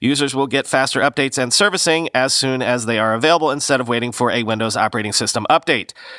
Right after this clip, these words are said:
Additionally, following customer requests, all Windows ten users can now use Linux gooey apps after updating to the Microsoft Store version. Microsoft released W S L in twenty eighteen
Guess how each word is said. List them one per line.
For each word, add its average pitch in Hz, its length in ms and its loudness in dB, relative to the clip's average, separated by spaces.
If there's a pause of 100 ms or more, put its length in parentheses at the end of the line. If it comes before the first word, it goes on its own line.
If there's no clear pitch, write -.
(160)
Additionally, 190 580 2
following 170 460 2
customer 165 380 0
requests, 175 500 0 (300)
all 190 240 4
Windows 226 300 0
ten 208 200 2
users 185 300 0
can 156 220 0
now 175 180 4
use 190 320 -2
Linux 180 440 0 (180)
gooey 202 300 0
apps 170 460 2 (300)
after 127 220 0
updating 135 540 0
to 127 240 -2
the 123 120 -2
Microsoft 120 500 0
Store 117 280 0
version. 151 420 0 (400)
Microsoft 117 460 0
released 117 460 0 (100)
W 123 260 0
S 117 160 0
L 123 220 2
in 110 160 -6
twenty 135 300 0
eighteen 147 580 -2